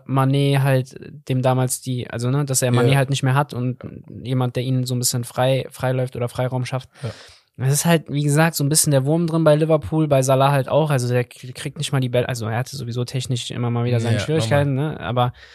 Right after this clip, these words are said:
Speaker 1: aktuell sieht's schon sehr schlecht aus. Ja, also ich trau Klopp alles zu, auch mit der Mannschaft. Ähm, deswegen, ähm, würde ich die nicht abschreiben
Speaker 2: Nee,
Speaker 1: und
Speaker 2: nee, das
Speaker 1: wird,
Speaker 2: nicht. Das,
Speaker 1: wird,
Speaker 2: also
Speaker 1: wird einfach mal abwarten. Und Salah, ja.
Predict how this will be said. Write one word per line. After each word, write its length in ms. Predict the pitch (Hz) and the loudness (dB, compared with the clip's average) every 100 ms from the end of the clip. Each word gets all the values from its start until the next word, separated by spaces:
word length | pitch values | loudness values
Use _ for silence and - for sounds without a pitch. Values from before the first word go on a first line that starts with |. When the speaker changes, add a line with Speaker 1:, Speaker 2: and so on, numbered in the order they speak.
| - - _ - | -20 -20 _ -10
Speaker 1:
aktuell 400 | 127 - 139 156 | -8 0 2 2
sieht's 220 | 151 - | 2 0
schon 180 | 156 151 | 2 2
sehr 260 | 147 147 | 4 4
schlecht 360 | 139 156 160 - | 4 0 -2 0
aus. 380 | 156 165 - - - - - - - - _ - | 2 2 0 -4 -20 -20 -20 -20 -20 -20 _ -2
Ja, 240 | 127 143 | 0 2
also 200 | 131 160 | 0 0
ich 120 | 160 | 0
trau 180 | - 180 | 4 4
Klopp 260 | 170 185 185 | 6 4 4
alles 300 | 175 165 - | 4 4 2
zu, 240 | 202 226 | 0 -2
auch 120 | 165 165 | 0 0
mit 160 | 151 | 0
der 100 | 175 | 2
Mannschaft. 520 | 185 185 190 185 - - | 2 0 0 -2 -6 -4
Ähm, 420 | 147 147 147 131 - _ _ _ _ _ - - | 0 2 0 -2 -12 _ _ _ _ _ -12 -4
deswegen, 480 | 135 120 139 135 120 | -2 2 4 2 2
ähm, 400 | 123 120 117 117 | 0 0 0 -2
würde 180 | 123 131 | 0 0
ich 100 | 123 | 0
die 100 | 127 | 0
nicht 180 | 123 - | -2 -2
abschreiben 420 | - - 120 117 | -8 -2 -2 0
Speaker 2:
Nee, 100 | 123 | 0
Speaker 1:
und 60 | 120 | 0
Speaker 2:
nee, 140 | 127 | 0
das 300 | 120 104 113 | 0 -2 -2
Speaker 1:
wird, 100 | 117 | -2
Speaker 2:
nicht. 340 | 117 - - - | -2 -6 -16 -16
Das, 320 | - - - | -14 -14 -12
Speaker 1:
wird, 160 | - 120 | -10 -10
Speaker 2:
also 180 | 104 113 | -8 -6
Speaker 1:
wird 140 | 117 | -6
einfach 240 | 117 131 123 | -6 -6 -4
mal 140 | 117 | -6
abwarten. 380 | 117 - 117 104 | -6 -6 -6 -4
Und 240 | 123 - - | -6 -6 -12
Salah, 520 | 117 131 127 131 135 | -6 -2 0 0 0
ja. 280 | 113 117 | -2 -4